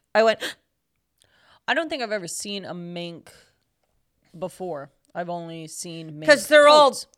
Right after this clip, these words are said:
Speaker 1: yeah, they're all murdered for the coats.
Speaker 2: Mm, mm-hmm.
Speaker 1: But yeah, it was, it was, there was no one else in there besides, like, a bunch of Russian women. And,
Speaker 2: <laughs>
Speaker 1: and they couldn't give a shit. They were trying on everything. They're like,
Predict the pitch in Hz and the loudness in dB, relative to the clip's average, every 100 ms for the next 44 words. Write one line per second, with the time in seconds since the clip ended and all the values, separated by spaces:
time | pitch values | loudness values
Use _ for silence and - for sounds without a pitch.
0 | _ 294 226 185 226 214 196 240 302 202 | _ 2 2 4 2 2 0 4 4 0
1 | 185 226 208 214 285 - - - - 180 | -4 -4 -4 2 2 2 -8 -18 -18 -18
2 | 170 165 - 202 254 277 311 269 - 302 | -18 -20 -20 0 2 4 4 4 2 0
3 | 302 247 - _ 269 262 - 254 247 240 | 0 -2 -10 _ -2 -2 0 2 4 4
4 | 240 233 - _ _ 247 262 254 202 247 | 2 0 -6 _ _ -2 0 -2 -6 -6
5 | 285 330 359 320 302 269 247 240 226 220 | -4 -4 -6 -8 -8 -8 -4 -4 -4 -6
6 | - 214 208 196 214 208 196 214 226 175 | 0 2 0 -2 -6 -6 -6 -8 -10 -10
7 | 180 196 196 202 180 170 156 127 127 _ | -2 -2 -2 -6 -6 -6 -8 -10 -18 _
8 | _ - _ _ _ _ _ _ _ 233 | _ -20 _ _ _ _ _ _ _ 2
9 | 233 226 220 220 202 - 208 - 202 - | 4 4 4 0 -6 -10 -12 -10 -14 -12
10 | - - 294 269 262 262 - 240 165 - | -14 2 6 6 6 2 -2 -4 -6 -14
11 | 170 254 247 - 330 285 269 214 - - | 2 4 4 2 0 2 0 0 -2 4
12 | 240 180 247 277 277 294 254 254 208 190 | 4 6 4 4 2 2 2 2 2 4
13 | 240 277 220 269 254 240 240 226 240 | 2 -2 -2 0 2 2 4 4 2